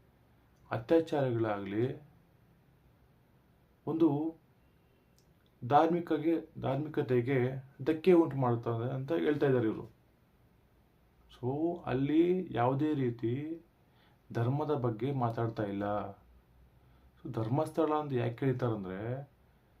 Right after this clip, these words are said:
ಶ್ರೀ ಮಂಜುನಾಥ ಸ್ವಾಮಿ ಧರ್ಮಸ್ಥಳ ಗ್ರಾಮದಲ್ಲಿ ಇರುವುದರಿಂದ ಎಲ್ಲ ಧರ್ಮಸ್ಥಳ ಅಂತ ಹೇಳ್ತಾ ಇದ್ದಾರೆ ಅಷ್ಟೇ ಹೊರತು ಬೇರೆ ಇನ್ನೇನೂ ಇಲ್ಲ ಅಲ್ಲಿ. ಸುಮ್ಮನೆ ನೀವೇ ಸರ್ಕಾರಕ್ಕೆ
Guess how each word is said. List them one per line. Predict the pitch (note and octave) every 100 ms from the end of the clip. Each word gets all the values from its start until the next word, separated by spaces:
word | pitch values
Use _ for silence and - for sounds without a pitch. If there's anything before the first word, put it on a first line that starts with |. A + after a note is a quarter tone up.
| _ _ _ - _ _ _ - -
ಶ್ರೀ | C#3+ E3
ಮಂಜುನಾಥ | C#3+ A#2+ C3 D3+
ಸ್ವಾಮಿ | C#3 C3 A2+ A2 B2 C3+
ಧರ್ಮಸ್ಥಳ | A#2+ A2 C#3 C3+ - C3+ C3+
ಗ್ರಾಮದಲ್ಲಿ | - A2 B2 C3 A#2+
ಇರುವುದರಿಂದ | A2 G#2+ G2 G#2
ಎಲ್ಲ | D3 A2 F3
ಧರ್ಮಸ್ಥಳ | C3+ B2+ C#3+ C#3 A#2+
ಅಂತ | C#3
ಹೇಳ್ತಾ | D3 C#3
ಇದ್ದಾರೆ | C#3+ B2+
ಅಷ್ಟೇ | A#2+
ಹೊರತು | C#3+ B2+ B2+
ಬೇರೆ | B2 B2
ಇನ್ನೇನೂ | A#2 A#2 C3+ D3
ಇಲ್ಲ | B2 G#2+
ಅಲ್ಲಿ. | G2 - - _ - _ - _ _ _ _
ಸುಮ್ಮನೆ | - - D3+ D#3+ E3+ E3 D3+ B2+ A#2 A2 G#2 _ _ _ _ _ _ _ _
ನೀವೇ | A#2+ C#3 D#3
ಸರ್ಕಾರಕ್ಕೆ | D#3 C#3+ B2 C#3+ C#3+ C#3 C#3 C3+ A#2+ G#2+